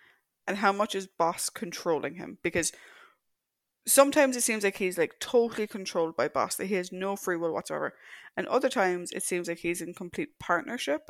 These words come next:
and that he's cognizant of what he's doing and whatever. But at the end, he's like, "I'm sorry, I'm sorry,"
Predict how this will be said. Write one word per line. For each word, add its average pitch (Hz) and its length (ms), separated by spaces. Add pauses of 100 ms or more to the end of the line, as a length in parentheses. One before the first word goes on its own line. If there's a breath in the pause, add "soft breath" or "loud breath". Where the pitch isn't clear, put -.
and 190 120
that 175 100
he's 180 300 (320)
cognizant 226 500
of 220 140
what 214 100
he's 202 160
doing 160 420 (560 soft breath)
and 156 140
whatever. 185 300
But - 160
at 202 140
the 196 240
end, 185 580 (360 soft breath)
he's 214 180
like, 190 140
"I'm 233 160
sorry, 233 720
I'm 220 160
sorry," 214 720